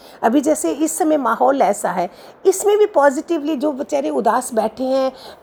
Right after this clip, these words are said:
उनको बोलो, "अरे, क्यों रोते हो? देखो, लोग कोरोना में जिनकी बॉडीज नहीं मिल रही, कुछ नहीं मिल रहा, अरे, आप तो इतने अच्छे माहौल में भी क्यों उदास बैठे हो?" तो आप वचन दे के उनको उठा दो, उनको उत्साह में ला दो। किसी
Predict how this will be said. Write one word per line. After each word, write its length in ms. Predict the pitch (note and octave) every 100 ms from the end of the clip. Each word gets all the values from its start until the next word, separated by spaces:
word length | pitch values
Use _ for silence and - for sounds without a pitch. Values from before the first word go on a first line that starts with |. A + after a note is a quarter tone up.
| G3
उनको 320 | B3+ A#3+ D4
बोलो, 300 | G#3+ A3+ A#3
"अरे, 160 | A3+
क्यों 300 | E4 - G4
रोते 340 | G#4+ C4+ B3 C#4
हो? 160 | C4+
देखो, 240 | A#3 C#4 C#4
लोग 200 | B3 C4
कोरोना 400 | A#3 A3 A3+ B3
में 140 | A#3+
जिनकी 280 | A3 A3 A3+
बॉडीज 460 | F#3 F#3 G3 B3+ B3+
नहीं 100 | A#3
मिल 180 | G#3
रही, 260 | G3 G#3 G#3+
कुछ 340 | - D4 -
नहीं 100 | C#4+
मिल 200 | B3 G3+
रहा, 380 | G3 G3+ A3+ A3 - - -
अरे, 260 | B3 C4+ E4+
आप 240 | B3+ C4+ -
तो 140 | E4
इतने 320 | D#4 D4+ F4
अच्छे 360 | - C4+ - D#4+
माहौल 360 | C#4+ C4+ C4
में 120 | C4+ C4+
भी 100 | D4+
क्यों 220 | F#4 B4
उदास 440 | G4+ A3+ A3+ -
बैठे 360 | G#3 G#3 - B3+
हो?" 120 | B3
तो 120 | B3
आप 160 | C#4 -
वचन 380 | A#3+ B3 D#4+ D4+
दे 140 | D#4
के 140 | D#4+
उनको 340 | E4 D#4+ F4 F4
उठा 340 | E4+ F#4 F#4+
दो, 340 | F#4 A#3+ B3+ C4+ - - -
उनको 320 | C4+ C4 E4
उत्साह 520 | D4+ C#4+ - - C4+ E4
में 200 | E4+ D#4+
ला 240 | A3 G3
दो। 440 | F#3 G3+ A3+ F4+ - - _ _ _ _ _ _
किसी 340 | E4 F#4 G#4+